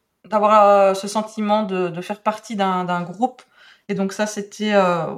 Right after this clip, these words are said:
j'ai trouvé ça, ça chouette parce que, voilà, quand c'est en ligne,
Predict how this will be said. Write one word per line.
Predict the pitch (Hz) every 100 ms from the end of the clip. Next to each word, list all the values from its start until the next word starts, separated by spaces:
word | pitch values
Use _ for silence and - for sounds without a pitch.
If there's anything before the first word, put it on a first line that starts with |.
| - _ _ -
j'ai | 185 202
trouvé | - 226
ça, | 233 202 190 190
ça | 208
chouette | 202 - 202 202 -
parce | 185 180
que, | -
voilà, | 190 190 175
quand | 196 190
c'est | -
en | 190 180
ligne, | 202 226 226